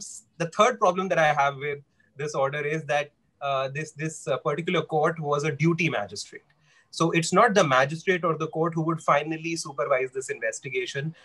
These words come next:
who's otherwise in charge of this case. This is somebody who's filling in for another judge who would come and take over the case later, who would be the judge who would actually look at the case judicially.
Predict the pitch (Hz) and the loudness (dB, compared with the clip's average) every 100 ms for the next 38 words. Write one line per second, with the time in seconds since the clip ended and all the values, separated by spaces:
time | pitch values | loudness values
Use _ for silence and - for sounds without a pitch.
0 | _ 151 156 147 147 175 170 156 147 139 | _ 0 6 6 8 6 6 4 0 2
1 | 151 131 131 107 113 - 104 104 - _ | 6 6 4 -2 -6 -10 -10 -12 -14 _
2 | _ - 151 190 165 151 160 175 185 170 | _ -2 2 2 4 4 4 2 2 2
3 | 170 - 170 180 170 156 113 - _ _ | 2 2 4 4 4 0 -2 -10 _ _
4 | - 156 156 151 147 160 147 143 143 139 | 2 4 6 4 4 0 0 0 0 -6
5 | 139 - 127 131 135 131 120 131 123 120 | -8 0 0 0 -2 -4 -4 -4 -6 -8
6 | 120 127 117 165 185 170 107 - - 139 | -8 -8 -4 0 2 4 0 -4 -4 -2
7 | 143 143 143 139 135 135 135 127 - 175 | -2 0 0 4 4 4 2 2 2 0
8 | 156 131 139 135 131 127 - 139 226 180 | 2 2 2 0 0 0 0 0 2 0
9 | 107 | -6